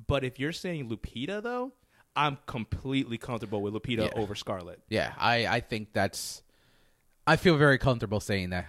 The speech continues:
Speaker 1: Yeah.
Speaker 2: 'Cause I, I, for me, like, I like,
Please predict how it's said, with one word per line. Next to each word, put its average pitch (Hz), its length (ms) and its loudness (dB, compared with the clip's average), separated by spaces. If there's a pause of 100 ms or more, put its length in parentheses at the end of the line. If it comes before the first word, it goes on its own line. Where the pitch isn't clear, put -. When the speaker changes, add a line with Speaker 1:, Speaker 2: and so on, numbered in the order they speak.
(120)
Speaker 1:
Yeah. 127 120 6
Speaker 2:
'Cause 127 100 2
I, 139 180 4 (100)
I, 143 180 0 (920)
for 196 160 6
me, 214 220 6
like, 170 340 6
I 175 220 10
like, 170 460 6